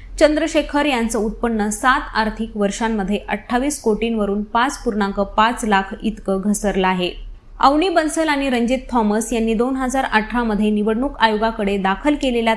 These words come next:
तक्रारीनुसार चंद्रशेखर यांनी केवळ छत्तीस कोटी रुपयांचीच संपत्ती जाहीर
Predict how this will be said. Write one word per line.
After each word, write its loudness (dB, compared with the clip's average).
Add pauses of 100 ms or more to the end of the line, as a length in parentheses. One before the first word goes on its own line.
तक्रारीनुसार 0 (420)
चंद्रशेखर 2
यांनी 0
केवळ 0 (140)
छत्तीस 0
कोटी 0
रुपयांचीच -2
संपत्ती -2
जाहीर 4